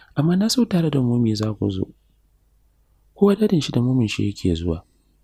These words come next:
Shiru yana kallon yarinyar da tausayi kafin ya ce, "Je ku sha tea." Ya juya kan Sajida ya ce, "Ki shirya kayanki da nasu kayan, za ku koma can gida." Sajida ta ce, "To, mugun tausayin yayin tana ratsa ta." Ko ta kan kayan karin kumallo bai bi ba,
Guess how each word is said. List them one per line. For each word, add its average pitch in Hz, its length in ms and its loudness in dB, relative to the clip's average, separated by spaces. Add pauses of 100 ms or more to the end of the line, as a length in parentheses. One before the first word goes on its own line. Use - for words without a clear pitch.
(120)
Shiru 190 240 2
yana 202 240 4
kallon 107 280 2
yarinyar 113 300 0
da - 80 -4
tausayi 82 380 -4
kafin 87 320 -6
ya - 80 -6
ce, - 240 -8 (480)
"Je 131 80 2
ku - 120 -6
sha - 200 -10
tea." - 160 -10 (440)
Ya 110 120 4
juya 127 180 4
kan 95 140 0
Sajida 80 320 -4
ya 76 100 -4
ce, - 140 -6 (500)
"Ki - 80 0
shirya 156 220 2
kayanki 113 260 0
da 92 80 -2
nasu 87 220 -2
kayan, 76 240 -4 (240)
za 110 160 0
ku 104 80 -6
koma 82 240 -2
can 69 200 -8
gida." - 200 -6 (520)
Sajida 135 360 2
ta - 80 -2
ce, 101 160 -2
"To, - 320 -6
mugun 156 240 0
tausayin 107 320 -2
yayin 85 160 -4
tana 78 240 -4
ratsa 80 320 -6
ta." - 200 -16 (800)
Ko 202 120 6
ta 269 80 4
kan 302 160 4
kayan 160 180 2
karin 175 220 0
kumallo 117 320 0
bai 120 80 -2
bi 82 160 -4
ba, 80 160 -4